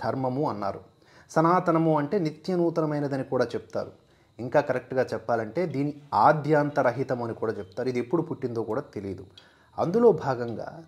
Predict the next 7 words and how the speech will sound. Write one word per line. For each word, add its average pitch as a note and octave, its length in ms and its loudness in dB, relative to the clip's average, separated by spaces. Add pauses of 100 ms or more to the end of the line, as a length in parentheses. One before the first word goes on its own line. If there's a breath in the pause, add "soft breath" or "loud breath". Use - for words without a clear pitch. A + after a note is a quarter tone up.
(280)
చాలా D#3+ 240 8
వరకు D3+ 640 -2 (540 soft breath)
విషయాల్ని F#3 640 4
అర్థం C3 340 -2
చేసుకోవడంలో D3 840 0
ఫెయిల్ B2 320 -2
అవుతూ, A#2+ 380 -4